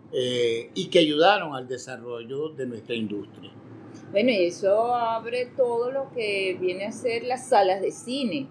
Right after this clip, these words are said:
Speaker 2: porque una cosa era acondicionar el Teatro Bala-, Baral para la
Speaker 1: Mm.
Speaker 2: proyección de cine y después crear salas de cine.
Speaker 1: Claro, eh, el,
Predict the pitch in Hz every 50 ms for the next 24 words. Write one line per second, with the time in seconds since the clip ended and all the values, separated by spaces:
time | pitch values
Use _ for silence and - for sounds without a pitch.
0 | - - - - - 165 160 165 170 - 202 202 202 - 254 226 220 214 214 226
1 | 233 233 269 247 233 220 214 - 214 190 185 175 175 202 202 - 240 214 196 180
2 | 170 170 196 214 214 233 233 226 214 208 196 - 185 185 190 190 185 175 160 -
3 | - 170 165 160 156 160 156 - - 156 160 160 165 165 - - 175 170 165 160
4 | 196 202 - - - 247 240 254 285 285 233 214 214 - - 175 170 180 208 190
5 | 175 160 175 220 302 302 - - 220 180 160 160 160 165 160 165 156 - - 190
6 | 190 185 160 139 139 139 - - - - - - - - 175 175 156 110 - -
7 | - - - - 143 131 131 131 127 127 123 127 123 120 120 120 123 120 123 123
8 | 123 123 123 120 117 113 110 107 107